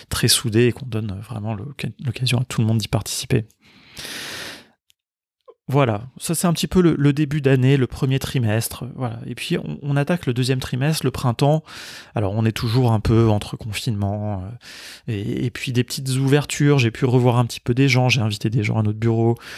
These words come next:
des, des gens de la communauté no-code, Facosa est venu plusieurs fois, euh, U E, voilà, des différentes personnes comme ça que, que j'ai pu rencontrer. Et ça, ça m'a remis un petit peu aussi de, de la motivation, parce qu'à chaque fois que,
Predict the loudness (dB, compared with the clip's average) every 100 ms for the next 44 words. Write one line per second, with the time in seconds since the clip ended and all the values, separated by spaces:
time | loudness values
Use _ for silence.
0 | -18 -6 -2 -2 0 0 0 -2 -2 -2
1 | -2 -2 0 0 2 2 2 2 -2 -2
2 | 0 0 2 2 0 -6 -8 -6 -6 -4
3 | -2 -2 -2 -8 -16 -14 -16 -10 -4 0
4 | 2 2 2 0 0 -2 -2 -4 -6 -4
5 | 0 2 2 0 -2 0 0 0 -2 -2
6 | -2 -2 -2 -2 -2 -4 -6 -6 -6 0
7 | 2 2 2 4 4 4 4 4 2 -2
8 | -4 0 2 0 -4 -4 -2 -2 0 -2
9 | -2 -2 0 -2 -2 -4 -4 -4 -4 -8
10 | -6